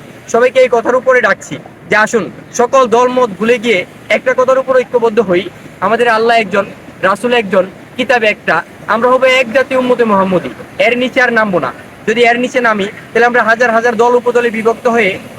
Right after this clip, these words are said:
বর্তমানে যেটা করছি, শিয়া, সুন্নি, আওয়ামী লীগ, বিএনপি মারামারি করছি, হানাহানি করছি, এটা করতেই থাকবো। আপাতত আপনাদের কাছে আমার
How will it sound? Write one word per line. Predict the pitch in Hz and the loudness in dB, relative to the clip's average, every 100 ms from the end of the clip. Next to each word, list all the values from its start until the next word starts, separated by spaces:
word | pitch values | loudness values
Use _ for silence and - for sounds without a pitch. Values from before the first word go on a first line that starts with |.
| 180 | 0
বর্তমানে | 247 254 269 269 | 2 2 0 0
যেটা | 240 247 240 | 0 0 2
করছি, | 247 202 - 214 - - - - - - - - - - - - - - - - | 0 -2 -8 -12 -12 -18 -20 -20 -20 -20 -20 -20 -20 -20 -20 -20 -20 -20 -20 -18
শিয়া, | - 226 220 | -2 2 2
সুন্নি, | 214 220 220 | -2 -4 0
আওয়ামী | 208 208 208 | 0 0 -2
লীগ, | 214 180 | -4 -4
বিএনপি | 208 208 208 | -4 -2 0
মারামারি | 214 226 226 214 | 0 2 0 -2
করছি, | 202 214 | -4 -2
হানাহানি | 202 208 202 208 | -2 -2 -4 -4
করছি, | 220 240 | -6 -2
এটা | 214 214 | -2 -2
করতেই | 220 202 185 | -2 -2 -2
থাকবো। | 165 135 110 - - - | -2 -6 -12 -14 -14 -4
আপাতত | 196 240 240 240 208 208 | 0 2 0 -2 -4 -2
আপনাদের | 233 226 220 226 - - | -4 -2 -2 -4 -6 -4
কাছে | - - 233 | -4 0 -2
আমার | 208 | 0